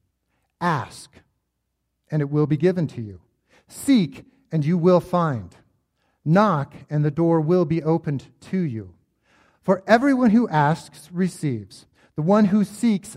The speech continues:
finds. And to the one who knocks, the door will be opened."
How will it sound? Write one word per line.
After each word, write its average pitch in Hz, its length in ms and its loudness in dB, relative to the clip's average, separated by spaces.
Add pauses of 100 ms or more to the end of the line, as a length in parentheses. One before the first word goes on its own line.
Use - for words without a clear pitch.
finds. 156 640 -4 (240)
And 170 140 -2
to 214 100 0
the 208 100 0
one 240 200 4
who 226 120 8
knocks, 202 560 4
the 160 160 -4
door 208 320 2
will 190 260 2
be 190 200 -2
opened." 185 540 -4